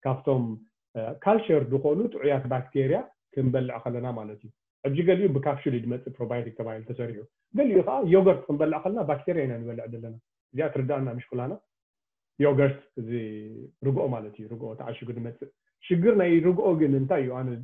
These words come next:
ሪኮመንድ ዘይገብሮ ብዙሕ ግዜ ዓቐን ሽኮር ኣብኡ ደሎ ብቐዳማይ፣ እ፣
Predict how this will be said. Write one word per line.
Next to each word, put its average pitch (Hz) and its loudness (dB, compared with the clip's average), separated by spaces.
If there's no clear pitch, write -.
ሪኮመንድ 139 2
ዘይገብሮ 131 0
ብዙሕ 127 -4
ግዜ 147 -4
ዓቐን 208 -2
ሽኮር 208 -2
ኣብኡ 151 0
ደሎ 165 -2
ብቐዳማይ፣ 123 -4
እ፣ - -20